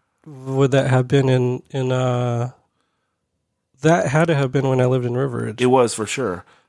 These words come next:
Speaker 2: 'Cause, yeah, and the Rabies one was as well.
Speaker 1: So that wasn't the same recording session? Those were separate?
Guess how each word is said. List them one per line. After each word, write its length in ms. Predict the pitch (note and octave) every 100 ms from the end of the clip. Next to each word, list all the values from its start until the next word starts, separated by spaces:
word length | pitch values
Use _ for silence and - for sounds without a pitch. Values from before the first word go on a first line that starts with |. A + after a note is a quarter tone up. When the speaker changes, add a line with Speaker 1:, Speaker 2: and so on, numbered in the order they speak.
| _
Speaker 2:
'Cause, 200 | - B2+ - - _
yeah, 260 | B2+ A#2+
and 120 | G#2 A2+
the 60 |
Rabies 320 | A#2 C3+ B2+ G#2
one 180 | G2
was 220 | F#2 F2+ F2+
as 120 | E2+
well. 400 | F#2+ E2+ D#2+ - _ _
Speaker 1:
So 200 | D3+ D#3+
that 200 | C#3+ D3
wasn't 300 | D3+ D3 D3+
the 60 | C3
same 300 | - C3+ B2+
recording 380 | B2 B2+ B2+ B2+
session? 320 | C3+ C3 B2+
Those 220 | A#2+ A2+
were 100 | A#2
separate? 420 | - A#2 B2+ C3+